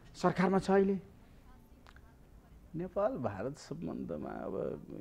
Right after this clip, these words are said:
Speaker 2: यहाँ सोच्ने फुर्सद धेरैले छ जस्तो लाग्दैन मलाई। अब त्यसमा धेरै, धेरै त्यो फोकसको कुरा रहेन जस्तो लाग्छ मलाई।
Speaker 1: होइन, भारतमा लोकसभाको निर्वाचन हुँदैछ,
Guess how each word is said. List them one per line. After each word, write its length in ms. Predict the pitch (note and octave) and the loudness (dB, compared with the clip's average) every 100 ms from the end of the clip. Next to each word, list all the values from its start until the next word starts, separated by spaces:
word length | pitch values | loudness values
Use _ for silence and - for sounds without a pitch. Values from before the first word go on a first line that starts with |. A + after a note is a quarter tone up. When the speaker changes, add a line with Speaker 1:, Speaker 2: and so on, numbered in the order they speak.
| A1+ | -8
Speaker 2:
यहाँ 160 | D#3+ F3 | -8 -8
सोच्ने 420 | - B2 - F3+ | -6 -8 -4 -6
फुर्सद 420 | - A2+ - A#2 - - - - - - | -6 -10 -6 -8 -8 -20 -20 -20 -18 -12
धेरैले 380 | - G#2+ C3+ | -6 -4 -2
छ 160 | C3 - | -4 -4
जस्तो 260 | G#2 - - | -6 -6 -8
लाग्दैन 380 | - F2+ F#2+ F#2+ | -8 -8 -10 -10
मलाई। 240 | D2+ D#2 | -12 -14
अब 260 | F#2 F#2 E2+ - - - - - - - - - - - - - - - - - - - - - - - - - - - - | -14 -16 -18 -20 -20 -20 -20 -20 -20 -20 -20 -20 -20 -20 -20 -20 -20 -20 -20 -20 -20 -20 -20 -20 -20 -20 -20 -20 -20 -16 -4
त्यसमा 260 | G3 A3+ G3+ | -2 0 0
धेरै, 400 | G2 A#2 F#3 D3+ | 0 0 0 0
धेरै 340 | G#2 B2+ F3+ | -2 0 0
त्यो 520 | D3 - - C#3+ B2 | -2 -6 -6 -2 -2
फोकसको 500 | F2+ - C3 C3+ - | -2 -2 0 -2 -4
कुरा 260 | G2+ G#2+ F#2+ E2 E2+ | -8 -4 -4 -4 -6
रहेन 280 | F2+ F2 E2+ | -10 -10 -12
जस्तो 180 | - - | -12 -14
लाग्छ 220 | - - | -14 -16
मलाई। 320 | - - - - - - A3+ | -16 -18 -20 -20 -20 -6 4
Speaker 1:
होइन, 160 | C#4 | 6
भारतमा 320 | F3+ F#3+ A#3+ C4 | 12 12 12 8
लोकसभाको 400 | B3+ B3 B3 A3 | 10 10 10 8
निर्वाचन 400 | E3+ D3+ C3+ D3 | 4 4 4 2
हुँदैछ, 380 | G#2 A2+ G#2+ | 0 -4 -6